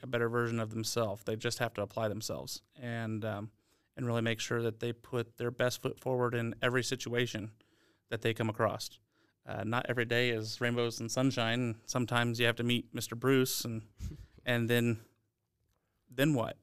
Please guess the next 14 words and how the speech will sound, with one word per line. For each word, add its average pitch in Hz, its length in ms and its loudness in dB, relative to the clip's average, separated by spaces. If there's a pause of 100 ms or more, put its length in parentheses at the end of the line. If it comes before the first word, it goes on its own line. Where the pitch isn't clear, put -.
right? 117 340 -2
So 117 360 0 (1040)
both 156 340 -2 (280)
Mister 139 200 -4
Bruce 135 280 4
and 117 100 2
I 113 180 4 (140)
realize 117 480 0
that - 100 -10 (120)
students 156 420 2
are 127 40 0
gonna 123 100 2
make 120 180 2
mistakes, - 680 -2